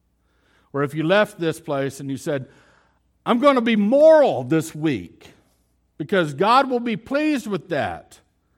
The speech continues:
and I'll escape the judgment by being moral, I'll escape the judgment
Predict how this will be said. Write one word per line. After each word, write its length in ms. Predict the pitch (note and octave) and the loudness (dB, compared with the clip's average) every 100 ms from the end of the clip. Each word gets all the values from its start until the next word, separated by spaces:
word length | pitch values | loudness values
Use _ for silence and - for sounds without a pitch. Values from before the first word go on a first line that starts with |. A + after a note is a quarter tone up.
| _ | _
and 100 | E3 | -2
I'll 200 | F3+ F#3 | 0 2
escape 440 | F3 - C4+ C#4+ - | 0 0 2 2 -2
the 80 | |
judgment 760 | C#4 D4 D4 C4 F#3+ A#2+ - - _ _ _ | -4 0 0 0 -8 -12 -14 -20 _ _ _
by 120 | F#3+ | 0
being 280 | G3 G#3+ G3+ | 2 2 2
moral, 680 | G#3 C4 D4 D4+ C#4+ C#4+ _ _ _ | 2 4 6 4 2 -2 _ _ _
I'll 160 | F#3+ F#3+ | -2 -2
escape 400 | F#3+ B3 C4+ A#3+ | 0 0 0 0
the 60 | |
judgment 680 | G#3+ A3 C4+ A#3 B3+ C#4+ C#4 | -4 0 -2 -2 -4 -4 -6